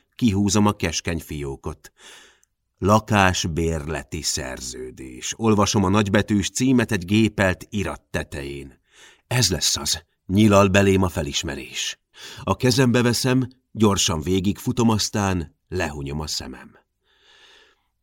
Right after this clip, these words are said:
Akkor szokott ilyen elégedettség elárasztani, amikor főtt étel kerül a gyomromba, és a jól lakottság ritka élmények könnyet csal a szemembe.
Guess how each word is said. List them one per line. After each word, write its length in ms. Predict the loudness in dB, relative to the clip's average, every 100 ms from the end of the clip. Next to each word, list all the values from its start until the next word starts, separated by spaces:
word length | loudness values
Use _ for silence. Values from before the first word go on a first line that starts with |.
| _ _ -8
Akkor 360 | -4 0 0 2
szokott 440 | 0 0 -2 0
ilyen 240 | 0 0 -2
elégedettség 880 | -2 -2 -2 -6 -8 -8 -6 -4
elárasztani, 720 | -2 0 2 0 0 -2 2 2
amikor 420 | 2 2 2 0
főtt 440 | 2 2 2 -2
étel 640 | -8 -8 -8 -6 -4 -4 -4
kerül 320 | 0 2 2
a 60 |
gyomromba, 600 | 2 4 4 6 4 4
és 260 | 4 2 0
a 60 | 2
jól 220 | 4 4
lakottság 520 | 2 -2 -4 -4 2
ritka 360 | 4 4 0 0
élmények 580 | 0 0 0 -2 -6 -2
könnyet 480 | -2 0 -4 -8 -10
csal 180 | -10 -8
a 60 |
szemembe. 680 | -8 -10 -12 -18 -20 -20 -20